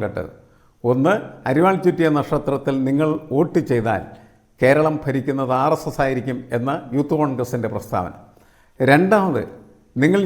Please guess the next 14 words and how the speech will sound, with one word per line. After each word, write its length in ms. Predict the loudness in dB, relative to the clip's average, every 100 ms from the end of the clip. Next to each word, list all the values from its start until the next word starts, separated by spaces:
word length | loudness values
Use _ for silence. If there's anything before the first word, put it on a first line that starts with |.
| 4
യു 80 | 4
ഡി 60 | 4
എഫിനെ 220 | 4 2 2
വിജയിപ്പിച്ചു 520 | 4 4 4 0 0 0
കഴിഞ്ഞാൽ 320 | 0 0 -4 -6 -16 -10 0
കേരളം 320 | 2 4 2 2
ഭരിക്കാൻ 320 | 2 2 0 0
പോകുന്നത് 400 | -2 -2 -2 -4 -6 -14 -16 -2 2
ജമായത്തെ 460 | 4 4 2 2 0
ഇസ്ലാമി 320 | 2 0 0 0
ആയിരിക്കും, 320 | -2 -2 -4 -6 -14 -18 -4
ജമായത്തെ 400 | 0 4 2 2 0
ഇസ്ലാമിയുടെ 520 | 0 0 2 4 4 0 -4 -18 -8 -6
ആഭ്യന്തരമന്ത്രിയായിരിക്കും 1000 | 0 0 2 2 2 0 0 -2 -4